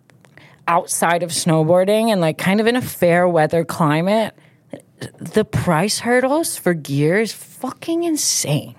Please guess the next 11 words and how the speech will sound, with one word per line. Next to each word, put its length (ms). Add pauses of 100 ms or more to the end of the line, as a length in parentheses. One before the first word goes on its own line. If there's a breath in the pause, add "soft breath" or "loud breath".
(500 soft breath)
And, 160
like, 320 (2500 soft breath)
uh, 60 (1400 loud breath)
this 320
one, 360
this 240
one 200
might 280
bug 260
a 40
l-, 120